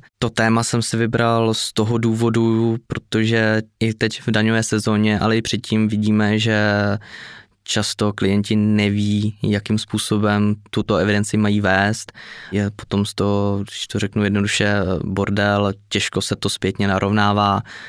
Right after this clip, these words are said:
přitom, eh, při dodržení několika základních pravidel, tak, eh, to může být jednoduchá práce. A jak se na to těším, tak bude to opět nová zkušenost pro mě,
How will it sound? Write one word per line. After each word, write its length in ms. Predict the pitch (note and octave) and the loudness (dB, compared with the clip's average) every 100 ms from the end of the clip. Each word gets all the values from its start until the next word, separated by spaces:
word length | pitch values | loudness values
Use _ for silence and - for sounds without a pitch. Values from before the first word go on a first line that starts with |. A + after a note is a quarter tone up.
| - | -12
přitom, 640 | - - - G2+ G2+ G2+ | -8 -6 -2 0 2 2
eh, 180 | G2+ G2 G2+ _ | 0 -2 -4 _
při 260 | - - G2 | -10 -4 -2
dodržení 580 | G2 F#2+ G#2+ G#2+ G2 G2 | 0 -2 0 0 2 2
několika 420 | F#2+ G2 F#2+ G2 | 0 0 0 2
základních 440 | G2+ G2 F#2+ G#2 | 0 0 0 0
pravidel, 560 | - F#2 G2+ G2+ G2+ G2+ - - - - | 0 0 2 2 2 0 -4 -18 -16 -4
tak, 160 | G2+ - | -4 -2
eh, 40 | G2 F#2+ | -2 0
to 80 | G2+ | 0
může 220 | G2 G2+ | 0 0
být 220 | G2+ G2+ | -2 -2
jednoduchá 420 | G2 F#2+ F#2+ F#2+ | 0 0 0 -2
práce. 400 | F#2 - - - - - - - - - - - - - _ - | -2 -4 -6 -8 -14 -14 -20 -20 -20 -20 -20 -20 -20 -20 _ -4
A 440 | G2 G2+ G2 G2+ G2 _ | -2 0 0 0 -4 _
jak 140 | F#2+ G2+ | -4 -4
se 140 | - | 0
na 100 | A2+ | 0
to 120 | A2 | 0
těším, 760 | A2+ G2+ - B2 A#2+ A#2 A#2 A2+ - _ _ | 0 0 0 0 2 2 0 -2 -6 _ _
tak 180 | - A2 A2 | -2 -2 0
bude 260 | G2+ G#2 G#2+ | 0 2 0
to 420 | A2 A2 G#2+ G#2 | 0 2 2 0
opět 320 | - - A2 A2 | -2 -2 -2 0
nová 200 | G#2+ G#2+ | 0 0
zkušenost 440 | - - A2+ G#2+ | -2 -2 0 0
pro 180 | - G#2+ | 0 2
mě, 340 | G#2+ A2 G#2+ | 2 2 0